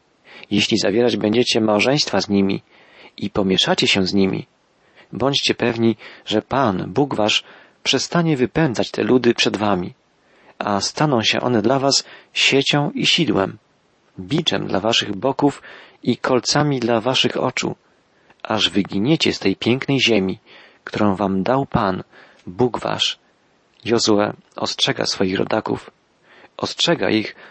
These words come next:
że jeśli zachłysną się powodzeniem i zapomną o Bogu,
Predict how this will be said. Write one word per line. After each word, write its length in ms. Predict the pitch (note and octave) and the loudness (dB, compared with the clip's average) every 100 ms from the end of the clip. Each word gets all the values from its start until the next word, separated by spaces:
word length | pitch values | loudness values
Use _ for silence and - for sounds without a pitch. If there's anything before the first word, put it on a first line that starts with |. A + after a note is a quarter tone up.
| - - | -20 -4
że 260 | G#2 A2+ A2+ | 0 2 2
jeśli 300 | D#3 - B2+ | 2 2 0
zachłysną 580 | B2 A2 - F#3+ - | 0 0 0 0 2
się 220 | D#3+ D#3 C3+ | 0 -2 -2
powodzeniem 720 | C3+ B2+ A2 A2+ F#2+ G2 G#2 - - - - | -2 0 0 0 0 -2 -4 -18 -20 -20 -6
i 40 | |
zapomną 480 | G#2 G#2 E3+ F3 G2+ | -4 -2 -2 0 0
o 100 | - | -2
Bogu, 380 | F2+ G2+ - | -2 -2 -2